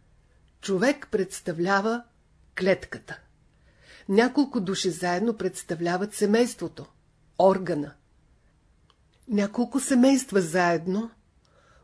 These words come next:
образуват племето, народът – системата. Всички системи заедно образуват човечеството, Вселената. Мнозина казват,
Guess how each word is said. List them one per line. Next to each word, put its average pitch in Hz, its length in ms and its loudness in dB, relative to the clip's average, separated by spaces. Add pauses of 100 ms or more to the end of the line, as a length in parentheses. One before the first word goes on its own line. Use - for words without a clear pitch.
(140)
образуват 185 760 2 (120)
племето, 180 520 -4 (800)
народът – 208 720 2 (1160)
системата. - 840 -8 (1160)
Всички - 580 -2
системи 180 560 -2
заедно 185 540 0
образуват 196 720 -2 (340)
човечеството, 190 880 -4 (760)
Вселената. 180 840 0 (1200)
Мнозина 214 480 4
казват, 180 640 0